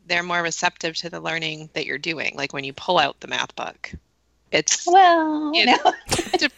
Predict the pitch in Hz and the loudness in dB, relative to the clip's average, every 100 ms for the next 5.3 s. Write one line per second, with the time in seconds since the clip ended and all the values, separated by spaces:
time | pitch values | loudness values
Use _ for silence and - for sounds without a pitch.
0 | - - 370 - - - 392 311 294 - | -20 -4 -2 -2 -10 2 6 6 4 4
1 | 339 349 349 302 262 - 330 - - - | 2 2 2 2 2 0 -8 -8 -8 -8
2 | - - - 330 - - - - 330 311 | -12 -14 -8 -10 -10 -14 -10 0 2 4
3 | 247 - 302 359 339 320 285 - 349 - | 2 -2 -2 2 2 0 -6 -12 -12 2
4 | 254 220 - - 233 - 359 381 320 403 | 6 6 4 0 -6 -6 2 2 4 0
5 | 415 440 | -2 -4